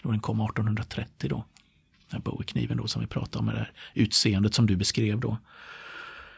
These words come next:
Och den började tillverkas i många olika varianter då på artonhundratrettiotalet. Men inte bara där, utan den största tillverkningen av Bowie-knivar,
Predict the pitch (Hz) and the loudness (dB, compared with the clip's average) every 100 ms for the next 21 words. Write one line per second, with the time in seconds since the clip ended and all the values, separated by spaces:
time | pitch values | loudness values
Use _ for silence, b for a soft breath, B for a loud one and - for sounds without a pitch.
0 | B B - 107 104 101 - 123 98 107 | B B -2 4 6 6 6 6 6 4
1 | 110 117 120 107 113 104 101 101 110 95 | 6 8 8 8 6 6 4 6 8 6
2 | 92 - 151 117 120 117 107 - 123 - | 2 4 4 4 2 2 0 2 0 0
3 | - 110 101 110 B B B B B B | -2 0 0 -4 B B B B B B
4 | - - 147 202 156 165 147 147 117 123 | -10 2 8 10 10 8 4 4 6 6
5 | 123 160 123 - b b 117 135 120 117 | 6 4 4 -2 b b 4 6 6 8
6 | 113 - - - 123 - - - 185 196 | 6 6 4 6 6 8 4 4 0 0
7 | - 208 117 104 104 - 113 110 - _ | 6 6 6 4 0 0 0 0 -6 _
8 | - 107 113 101 92 - 110 101 117 117 | 0 2 4 4 2 0 0 2 0 -4